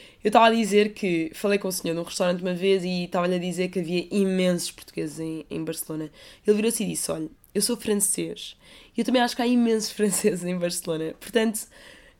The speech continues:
o que eu me estava a querer dizer é que efetivamente há imensa gente de todas as culturas.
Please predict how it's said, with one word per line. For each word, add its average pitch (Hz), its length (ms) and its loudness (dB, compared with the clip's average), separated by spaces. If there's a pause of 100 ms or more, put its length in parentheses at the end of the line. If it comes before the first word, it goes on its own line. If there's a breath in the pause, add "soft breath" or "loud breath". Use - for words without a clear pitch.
(280)
o 214 80 -4
que 247 80 4
eu 247 40 6
me 247 60 4
estava 233 200 6
a 233 40 6
querer 226 160 0
dizer 214 260 0
é 214 60 4
que 214 180 -8
efetivamente 240 600 6
há 240 260 6 (480)
imensa 262 460 8
gente 214 400 2
de - 220 -16
todas 226 420 2
as 220 160 -2
culturas. 180 720 -6